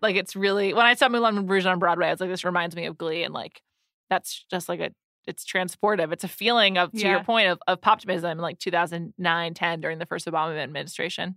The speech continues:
Speaker 2: But it is really interesting because Lady Gaga, in a lot of ways, is going back to fame monster era. And I'm just wondering if all of these pop stars are just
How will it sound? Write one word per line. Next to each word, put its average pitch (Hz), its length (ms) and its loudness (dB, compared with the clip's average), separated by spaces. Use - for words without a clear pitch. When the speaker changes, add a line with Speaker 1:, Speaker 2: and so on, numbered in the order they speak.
Speaker 2:
But 349 120 4
it 349 120 2
is 370 180 2
really 370 240 2
interesting 294 480 -4
because 254 180 -6
Lady 233 240 0
Gaga, 208 400 4
in 220 60 2
a 226 60 -4
lot 214 180 2
of 214 60 0
ways, 208 260 -2
is 196 140 -10
going 196 320 0
back 175 320 2
to 185 440 -2
fame 202 440 -2
monster 202 720 -2
era. 202 420 2
And 202 380 2
I'm 233 160 4
just 262 160 -2
wondering 254 420 4
if 208 240 -4
all 196 240 6
of 196 80 -4
these 196 180 -6
pop 190 240 4
stars 180 320 -2
are 185 120 0
just 185 320 -10